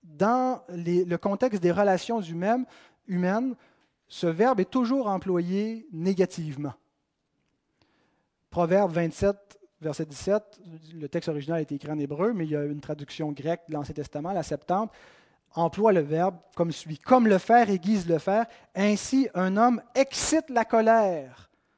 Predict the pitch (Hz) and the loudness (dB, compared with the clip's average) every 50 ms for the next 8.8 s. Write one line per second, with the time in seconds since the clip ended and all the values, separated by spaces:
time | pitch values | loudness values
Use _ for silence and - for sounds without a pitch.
0 | _ _ _ _ _ _ _ _ _ _ _ _ - 208 202 175 156 123 - _ | _ _ _ _ _ _ _ _ _ _ _ _ -2 0 0 0 -2 -6 -10 _
1 | - 147 160 160 160 156 151 143 135 131 123 117 - _ _ _ _ _ _ _ | -8 -4 -2 -2 -2 -2 -4 -4 -6 -8 -10 -14 -18 _ _ _ _ _ _ _
2 | _ _ _ _ _ _ _ _ _ _ _ _ _ _ _ _ _ _ _ _ | _ _ _ _ _ _ _ _ _ _ _ _ _ _ _ _ _ _ _ _
3 | _ _ _ _ _ _ _ - 135 143 - - 165 160 156 151 147 160 170 156 | _ _ _ _ _ _ _ -14 -14 -10 -6 -6 -4 -2 -2 -2 -2 -2 -4 -6
4 | 151 143 156 156 160 151 - - 170 165 143 170 185 185 - - - - - - | -4 -2 0 -2 -2 -2 -4 -6 -4 -2 -2 -2 -2 -2 -4 -8 -12 -10 -8 -6
5 | 170 160 156 151 135 - _ _ _ _ _ _ _ _ _ _ _ _ _ _ | -6 -4 -4 -4 -6 -8 _ _ _ _ _ _ _ _ _ _ _ _ _ _
6 | 170 170 175 180 175 170 165 165 160 170 165 160 160 165 160 165 175 190 214 277 | -2 0 0 0 0 0 0 0 0 -2 -2 -2 -2 -2 -2 0 2 4 4 2
7 | 311 - - 220 180 170 165 185 190 - - - - - - 190 180 170 165 165 | 2 0 2 2 2 2 2 0 -2 -2 -4 -10 -8 -6 -2 -2 -2 -2 -2 -4
8 | 180 - - - 160 160 160 175 220 285 277 - - - - - | -6 -10 -10 -10 -6 -2 0 2 2 0 0 -6 -14 -16 -18 -20